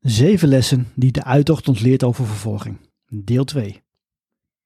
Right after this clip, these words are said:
In de vorige les hebben we al drie dingen geleerd.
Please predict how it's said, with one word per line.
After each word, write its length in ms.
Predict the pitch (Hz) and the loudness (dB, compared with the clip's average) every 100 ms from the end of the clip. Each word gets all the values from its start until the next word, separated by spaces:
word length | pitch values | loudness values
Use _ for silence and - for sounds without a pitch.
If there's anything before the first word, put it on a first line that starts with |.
| _ _ _ _ _ _ _ _ _ | _ _ _ _ _ _ _ _ _
In 120 | - | 0
de 80 | 160 | 0
vorige 320 | 120 226 175 | 2 0 2
les 300 | 139 262 - - | 2 0 -4 -4
hebben 220 | 151 151 | 0 2
we 60 | |
al 60 | 151 | 2
drie 160 | 139 160 | 2 2
dingen 240 | 143 131 | 2 2
geleerd. 400 | 110 104 101 - | 0 -6 -10 -16